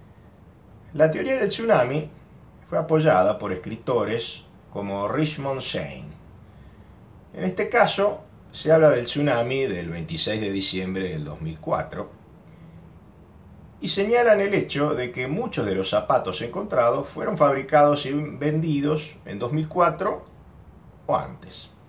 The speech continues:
Además, Shane cita las corrientes oceánicas y sus últimas tendencias hacia el norte, por el Océano Pacífico, en la parte de la región afectada por el tsunami.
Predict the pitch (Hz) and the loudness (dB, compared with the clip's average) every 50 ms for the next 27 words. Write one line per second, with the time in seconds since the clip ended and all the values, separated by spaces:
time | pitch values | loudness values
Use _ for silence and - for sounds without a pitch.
0 | - - - - - - - - - - - - - - - - - - - - | -20 -20 -20 -20 -20 -20 -20 -20 -20 -20 -20 -20 -20 -20 -20 -20 -20 -20 -20 -20
1 | - - - - - - - 156 185 220 226 220 220 - - 226 214 208 202 202 | -20 -20 -20 -20 -20 -6 -2 -2 0 2 2 0 2 4 4 6 6 6 6 2
2 | 202 202 - - - - - - - - - - 160 160 160 156 139 123 - - | 0 -4 -10 -16 -20 -20 -20 -20 -16 -12 -4 -2 -2 2 4 4 4 4 2 0
3 | - 117 117 143 147 143 139 120 - 117 110 - - - - 82 80 80 78 - | -2 -2 0 0 -2 -2 -2 -4 -6 -4 -4 -2 -2 -2 -2 0 -2 -4 -6 -4
4 | 85 - - - - - - - - - 82 80 - 107 104 104 104 95 92 90 | -4 -4 -4 -4 -6 -14 -16 -18 -16 -14 -14 -10 -10 -10 -8 -6 -6 -6 -4 -6
5 | 87 87 - - - - - - - - - 80 92 127 156 151 - 76 71 - | -6 -6 -8 -10 -10 -10 -12 -14 -16 -14 -12 -10 -8 -4 -4 -4 -4 -4 -8 -10
6 | - 76 76 - 78 78 - 98 - - - - - 78 71 - - - - - | -10 -10 -10 -10 -10 -10 -8 -8 -8 -4 -2 -2 -2 -2 -4 -8 -10 -10 -10 -10
7 | - - - - - - - - - 78 78 78 78 78 - - - 101 92 82 | -12 -20 -20 -20 -20 -20 -18 -14 -10 -10 -8 -8 -8 -8 -6 -6 -4 -4 -6 -6
8 | 80 117 117 - - 185 - - 151 151 - - 101 - - - - - - - | -6 -6 -6 -6 -8 -10 -10 -10 -12 -12 -10 -12 -14 -14 -14 -18 -20 -20 -20 -20
9 | - - - - - - - - - - - - - - 127 - 156 160 156 - | -20 -20 -20 -20 -20 -20 -20 -20 -20 -18 -14 -2 0 0 2 4 4 2 2 4
10 | 175 160 151 143 139 143 147 - - 160 156 156 135 - 147 143 - - 151 139 | 2 4 4 4 4 4 0 0 2 4 4 4 4 2 0 -6 2 4 6 8
11 | 143 147 147 - 104 95 92 90 - 92 92 85 - - - - - | 8 6 6 4 0 -2 -2 -2 -4 -6 -6 -6 -6 -8 -10 -14 -16